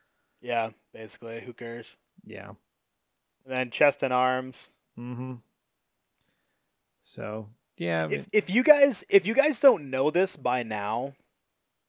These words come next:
Speaker 1: um, this is a little, uh, caveman tips and tricks.
Speaker 2: Ooh.
Speaker 1: You can go into your, uh, you can go into your Rise of Iron record book, and you can grab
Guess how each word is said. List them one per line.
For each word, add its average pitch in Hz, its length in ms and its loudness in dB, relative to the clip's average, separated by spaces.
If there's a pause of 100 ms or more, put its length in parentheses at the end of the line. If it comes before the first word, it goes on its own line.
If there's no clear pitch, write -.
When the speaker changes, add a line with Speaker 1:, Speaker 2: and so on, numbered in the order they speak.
(380)
Speaker 1:
um, 127 440 0 (920)
this 143 100 -14
is 143 120 -4
a 127 60 -2
little, 113 320 0
uh, 107 300 -2 (320)
caveman 117 440 -10
tips - 260 -12
and 107 80 -20
tricks. - 340 -14 (220)
Speaker 2:
Ooh. 135 220 -8
Speaker 1:
You 196 100 -2
can 247 220 0
go 165 220 6
into 180 260 -2
your, 143 260 4
uh, 117 280 4
you 143 140 -6
can 220 120 -8
go 254 80 0
into 220 120 -2
your 180 140 2
Rise 123 380 4
of 139 100 0
Iron 139 500 -2 (120)
record 123 500 -2
book, 208 320 -2 (600)
and 120 180 -14
you 180 160 -6
can 196 460 -4 (920)
grab 131 560 2